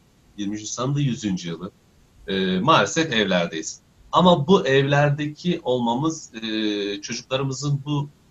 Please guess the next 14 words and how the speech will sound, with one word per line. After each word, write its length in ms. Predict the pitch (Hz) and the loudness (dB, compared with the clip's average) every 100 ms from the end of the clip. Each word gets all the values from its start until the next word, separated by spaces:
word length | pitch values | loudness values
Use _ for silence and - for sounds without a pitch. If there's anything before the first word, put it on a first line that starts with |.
| _ _ _ | _ _ _
keyfi 580 | - 127 120 - 127 117 _ _ _ - | -2 -2 -2 -4 -6 -6 _ _ _ -6
yaşamalarının 720 | 117 - 139 131 123 117 135 131 | -2 2 4 4 4 4 0 -2
önüne 260 | 120 123 | -2 0
engel 400 | 127 127 131 139 | 0 2 4 4
olmasın 500 | 127 139 107 - - | 4 2 2 -2 -8
istedik 480 | - - - 147 147 | -12 -12 -10 -10 -2
ve 200 | 156 160 _ _ _ | -2 -2 _ _ _
ben, 160 | 170 165 | 0 0
e, 800 | - - - - 78 73 _ - | -2 -12 -18 -18 -18 -20 _ -4
dedim 160 | 190 139 | -4 -2
ki 140 | 135 | 2
bir 160 | 185 180 | 2 2
program 500 | 160 151 143 175 160 | 2 4 6 6 6
yapalım. 420 | 117 95 123 | 2 -2 -4